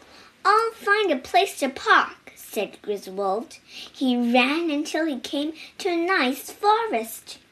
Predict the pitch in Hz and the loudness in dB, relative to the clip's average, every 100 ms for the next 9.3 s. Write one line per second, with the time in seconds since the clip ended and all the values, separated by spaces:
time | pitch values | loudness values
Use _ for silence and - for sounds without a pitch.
0 | _ - - 403 523 349 262 233 262 311 | _ -14 2 4 4 2 0 6 8 10
1 | 415 392 277 240 247 233 254 226 226 220 | 8 6 4 4 6 6 4 -6 -4 -6
2 | 214 - 359 277 214 220 - _ _ - | -6 -2 0 2 0 -4 -8 _ _ -10
3 | 247 - 233 214 214 262 - _ - - | -8 -6 -4 -2 -2 -6 -12 _ -20 -20
4 | _ - _ - - - _ - _ _ | _ -20 _ -20 -18 -20 _ -20 _ _
5 | - - - _ 285 359 370 285 277 302 | -20 -20 -20 _ 2 8 8 8 6 6
6 | 320 277 294 294 285 247 311 370 381 - | 4 2 6 6 6 2 2 4 2 4
7 | 392 392 - 508 679 330 208 - _ - | 4 4 0 0 2 2 -2 -8 _ -2
8 | 262 226 247 220 - 605 - - 233 - | -2 0 0 -2 -2 -4 -4 -6 -6 -8
9 | - - | -14 -18